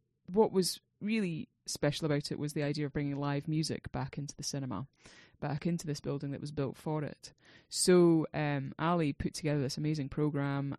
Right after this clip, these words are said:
and, uh, we got the support of some fantastic musicians like Neil Brand, who you can see now on television just about every other day, which is great. Um, and, uh, and, and he came, and Stephen Horn was another amazing musician. So there's a real, real,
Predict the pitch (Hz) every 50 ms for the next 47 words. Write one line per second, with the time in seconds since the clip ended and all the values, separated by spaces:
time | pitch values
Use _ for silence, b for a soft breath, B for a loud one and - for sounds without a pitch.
0 | _ - 139 135 135 135 131 131 131 131 131 135 - - - 143 147 139 135 135
1 | 131 131 131 143 139 135 - - - - - - - 147 - - 135 104 135 -
2 | - 139 127 127 143 - - 147 143 - 160 156 - - 156 - 135 143 139 -
3 | - 143 139 143 - - 151 147 143 139 - 143 147 160 190 208 214 214 - -
4 | 165 135 135 135 135 143 143 139 139 - 139 139 - - 147 143 151 143 139 135
5 | 135 139 - 160 151 160 156 165 - 220 214 170 - - 135 120 139 - - 135
6 | 135 131 135 147 135 156 185 202 - 139 - 139 131 - - 143 147 156 196 -
7 | - B B B B B B B B B B B - 175 185 180 175 170 160 160
8 | 160 - - - 156 151 151 151 151 151 147 - - 147 143 139 139 139 139 135
9 | 135 - - - _ - 147 143 139 143 139 135 - - - 147 147 - 185 180
10 | - - 185 180 180 180 180 180 175 170 - _ 156 156 151 147 147 147 151 -
11 | - - 175 - 147 139 - - 175 180 185 190 196 196 185 175 180 170 165 165
12 | 165 170 160 156 160 160 170 170 170 170 165 165 165 156 170 165 - - 175 170
13 | 165 B B B B B - - - 208 208 196 220 226 247 247 214 - _ _
14 | - 175 196 220 214 175